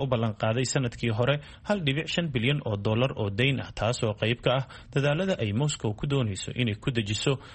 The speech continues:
qalalaasaha ka taagan dalka ay dariska yihiin.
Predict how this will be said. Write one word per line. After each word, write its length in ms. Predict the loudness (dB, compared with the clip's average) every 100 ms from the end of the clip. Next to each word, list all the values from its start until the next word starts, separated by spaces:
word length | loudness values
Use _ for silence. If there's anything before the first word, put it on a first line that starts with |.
| -4
qalalaasaha 560 | 2 4 2 2 2 2
ka 120 | 0
taagan 380 | 0 2 4 2 0
dalka 260 | -2 0
ay 120 | 0
dariska 400 | 2 2 0 0
yihiin. 600 | 0 2 2 0 -2 -8